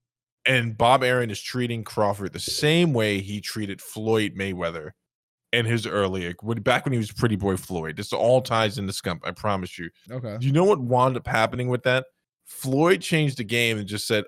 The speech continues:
Speaker 1: "Oh, well, maybe a promoter is an antiquated thing, or at least having
Speaker 2: And
Speaker 1: a
Speaker 2: he
Speaker 1: promoter."
Speaker 2: started promoting his own,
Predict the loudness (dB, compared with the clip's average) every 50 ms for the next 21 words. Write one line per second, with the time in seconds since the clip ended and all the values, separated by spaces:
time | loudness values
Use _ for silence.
0 | -2 -2 0 2 2 2 0 -2 -4 -8 _ _ _ _ _ _ _ _ _ _
1 | _ _ _ -4 -2 -2 0 0 -2 0 2 0 0 2 0 0 2 4 4 4
2 | 4 2 2 -2 -6 -4 0 0 0 0 0 0 2 2 2 2 0 -2 -2 -2
3 | -2 -2 -4 -2 0 2 2 2 0 -2 -4 -4 -4 -4 -4 -4 0 2 4 4
4 | 4 4 4 4 4 4 4 4 4 6 6 6 4 4 2 2 0 0 0 -2
5 | -2 -2 -2 -4 -6